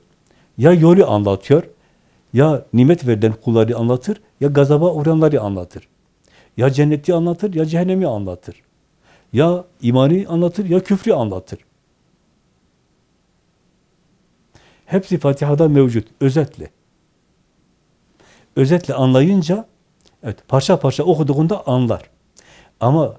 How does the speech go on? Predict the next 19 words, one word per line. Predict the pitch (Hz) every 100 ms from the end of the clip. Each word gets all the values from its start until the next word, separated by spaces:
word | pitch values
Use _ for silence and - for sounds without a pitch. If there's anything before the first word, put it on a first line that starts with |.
| -
özetle | 120 156 160 131
anlamayınca | 131 127 190 131 120 117 156 -
istediği | 117 127 147 214
kadar | 127 123 -
parça | 120 - 123
parça | 123 -
okusun, | 131 139 143 202 -
onu | 120 170 120
anlayamaz. | 113 113 156 87 - _ _ _ -
Oradan | 117 113 156 127
hüküm | 117 175
çıkaramaz. | 185 - - 131 123 82 - _ _ _ _ _ _ _ _ _ _ _ _ _ _ _ _ _ _ _ _ _ _ - _ _ _ 113
Yani | 117 131 156
önce | 147 151 185 135
bütünü | 135 151 185
görmesi | 147 123 120 117 120
gerekir. | 117 110 214 - _ _ _ _ _ _ -
Parçaları | 127 - 135 147
gördüğünde | 165 131 123 117 117 117 202